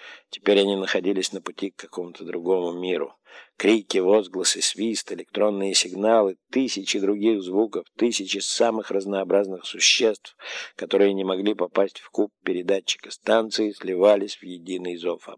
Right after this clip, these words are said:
помощи. Прямо перед флайером повисли двадцать кристаллических галактограждан. Их острые, как бритва, голубые грани ослепительно сверкали в лучах Аль-Малика.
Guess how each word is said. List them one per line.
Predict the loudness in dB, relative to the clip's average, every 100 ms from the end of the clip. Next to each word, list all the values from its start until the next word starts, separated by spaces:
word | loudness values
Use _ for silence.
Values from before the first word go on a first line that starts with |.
| _
помощи. | -2 -2 0 2 2 -2 _ -20 -18 -18 -10
Прямо | 2 4 4 2
перед | -2 -2
флайером | 0 6 8 8 4
повисли | 0 -2 -2 -2 -6
двадцать | -6 2 2 2 -8 -12
кристаллических | -10 -8 -6 -4 -6 -6 -10 -10 -10 -4
галактограждан. | 0 0 -2 -10 -6 -2 -2 -2 -4 -6 _ -18 -18 -12
Их | -6 4
острые, | 6 6 4 4 4
как | 2 0
бритва, | 0 0 0 -2
голубые | 0 2 4 2
грани | 2 2 4 4 2
ослепительно | -2 -4 -8 -10 -8 -6 0
сверкали | 0 -2 -4 -2 -2
в | 0
лучах | -2 -2 -4 -6
Аль-Малика. | -14 -10 -6 -6 -8 -18